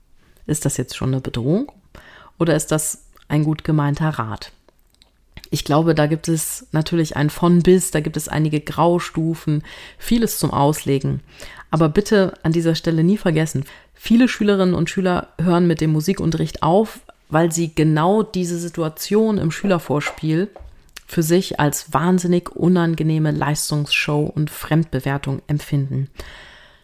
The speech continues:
Darum ging es ja neulich in Folge einunddreißig, voll motiviert, mit Wolfgang Lessing.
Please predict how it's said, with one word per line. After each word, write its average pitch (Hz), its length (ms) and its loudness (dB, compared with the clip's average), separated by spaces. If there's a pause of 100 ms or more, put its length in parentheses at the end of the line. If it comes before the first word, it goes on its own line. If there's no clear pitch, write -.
(140)
Darum 160 240 4
ging 175 160 2
es 175 140 0
ja 147 80 2
neulich 170 340 0
in 156 160 0
Folge 160 560 0 (320)
einunddreißig, 151 880 -2
voll - 240 -4
motiviert, 175 720 -4 (300)
mit 170 260 0
Wolfgang 139 500 0
Lessing. 277 440 -2